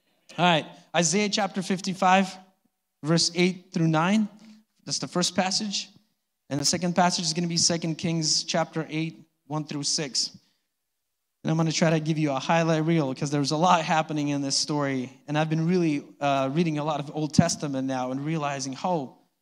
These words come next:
amazing it is too. And it, everything, everything even in the Old Testament leads up, prepares the path for Jesus Christ, for his king, amen? So, Isaiah fifty-five, verse eight through nine. "For my thoughts are not your thoughts."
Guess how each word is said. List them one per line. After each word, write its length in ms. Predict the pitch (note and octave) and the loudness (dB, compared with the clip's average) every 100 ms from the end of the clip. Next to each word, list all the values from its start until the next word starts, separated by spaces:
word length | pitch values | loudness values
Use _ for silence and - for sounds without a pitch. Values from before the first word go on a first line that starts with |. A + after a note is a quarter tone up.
| _ - | _ -4
amazing 540 | E3 G#3 A#3+ G#3+ F3 | 4 6 6 4 2
it 120 | E3+ E3 | 0 0
is 200 | D3 - | 0 6
too. 340 | F#3 F3 C3 - | 6 6 0 0
And 140 | E3+ | 2
it, 140 | F3 D#3+ - - | 2 -2 -14 0
everything, 640 | A#3+ C4+ A3+ - D3+ A#2+ - | 4 4 2 0 -2 -4 -4
everything 500 | F#3+ G#3+ A#3+ A3 A3+ | -2 0 2 4 4
even 260 | A3 A3 | 4 2
in 160 | G3+ G3+ | 2 0
the 80 | G3 | 0
Old 240 | G3 G#3 | 0 0
Testament 400 | F#3+ D3+ D#3+ D#3 | 0 -4 -4 -6
leads 380 | F#3+ A3+ F#3+ D#3+ | 0 2 2 2
up, 280 | F#3+ C3 - _ _ _ _ _ _ - | 2 0 -6 _ _ _ _ _ _ 0
prepares 480 | G3 G#3 G#3 F#3+ | 2 2 2 2
the 80 | E3+ | 0
path 340 | E3 G3+ F3+ - _ _ | 2 2 2 -4 _ _
for 200 | - G3 | 0 2
Jesus 400 | F3 F3+ E3 D#3+ | 2 2 2 0
Christ, 260 | - E3 D3+ | 0 -2 -2
for 140 | G3 | 0
his 240 | E3+ D#3+ - | 0 2 0
king, 260 | - D#3+ C3+ | 2 0 0
amen? 440 | C3 D#3+ G3+ F#3 - - - | -2 2 2 0 -8 -18 -10
So, 600 | - - A3+ B2+ - - - | 4 8 10 8 0 -6 4
Isaiah 300 | F#3+ A#3 B3+ | 4 6 4
fifty-five, 600 | B3+ G3+ A3 A#3 G#3+ G3 | 0 -2 0 4 4 2
verse 280 | F#3+ F#3+ - | -2 -4 -2
eight 200 | G3 G3+ | -4 -4
through 140 | G3+ G3 | -2 0
nine. 320 | G3 F#3 C3+ - _ - | 0 -2 -6 -12 _ 4
"For 180 | G3+ F3+ | 6 8
my 260 | F#3 C4 | 8 8
thoughts 480 | A#3+ G#3 F#3 F3+ - - | 8 6 6 4 0 0
are 140 | F3 | 2
not 280 | F#3 F3+ C#3+ | 2 2 2
your 220 | F#3 A3+ | 4 4
thoughts." 560 | - B2 B2+ F3 - | 2 -4 -2 0 -2